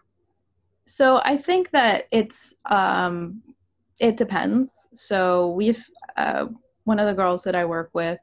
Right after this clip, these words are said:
was, uh, trained as a graphic designer and then studied fashion, and she's a great textile designer, but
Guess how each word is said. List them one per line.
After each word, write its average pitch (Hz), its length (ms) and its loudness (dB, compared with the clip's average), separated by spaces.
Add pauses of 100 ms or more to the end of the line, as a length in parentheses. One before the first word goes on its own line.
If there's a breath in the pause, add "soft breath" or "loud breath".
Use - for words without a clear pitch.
was, 170 420 -4
uh, 190 60 0
trained 175 400 -8
as 170 100 -8
a 180 60 -4
graphic 165 380 -4
designer 202 600 -4
and 175 380 -4
then 170 240 -6
studied 175 360 -6
fashion, 214 680 -4
and 170 640 -8 (640 soft breath)
she's 190 480 -8
a 185 40 -6
great 175 280 -4
textile 185 340 -6
designer, 185 600 -4
but 165 180 -2